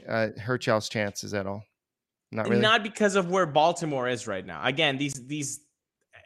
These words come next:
Speaker 2: a lot of things would have to go wrong for the Rays, and then a lot of good things would have to happen in Baltimore to even,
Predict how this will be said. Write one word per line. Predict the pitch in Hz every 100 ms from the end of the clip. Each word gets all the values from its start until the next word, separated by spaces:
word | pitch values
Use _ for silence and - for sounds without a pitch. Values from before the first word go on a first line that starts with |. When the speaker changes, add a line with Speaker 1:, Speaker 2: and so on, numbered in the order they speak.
| - _ _ _ _ _ - _ _ -
Speaker 2:
a | 185
lot | 190 190 202
of | 156
things | - 196 190 -
would | 175
have | 147 160 156
to | -
go | 151 151 147
wrong | 131 135 139
for | 139 147
the | 131
Rays, | 113 117 135 165 - - - _ _
and | - 143
then | 143
a | 135
lot | 123 127 131
of | 127
good | 123 123
things | - 113
would | 123
have | 113 117
to | 120
happen | 113 117
in | 110
Baltimore | 104 120 117 123 120
to | 127
even, | 120 117